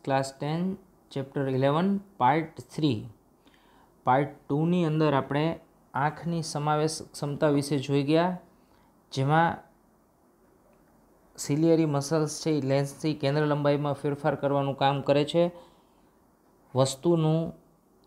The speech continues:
પ્રતિબિંબ રેટિના પર રચાવવા માટે સિલિયરી મસલ્સ દ્વારા કેન્દ્ર લંબાઈમાં યોગ્ય ફેરફાર થાય છે અને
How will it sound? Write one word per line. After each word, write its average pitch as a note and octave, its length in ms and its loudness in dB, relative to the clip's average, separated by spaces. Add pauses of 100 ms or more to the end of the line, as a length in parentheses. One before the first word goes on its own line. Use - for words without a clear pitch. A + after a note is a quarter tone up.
(180)
પ્રતિબિંબ D#3 560 2
રેટિના D3 440 0
પર D3 180 -2
રચાવવા C#3 440 2
માટે C3+ 320 0
સિલિયરી C#3+ 460 0
મસલ્સ C#3 480 -4
દ્વારા C#3 340 2
કેન્દ્ર C#3+ 300 0
લંબાઈમાં C#3 580 2
યોગ્ય C3+ 320 0
ફેરફાર C#3+ 420 2
થાય D#3 300 0
છે F3 160 2
અને C3+ 260 -2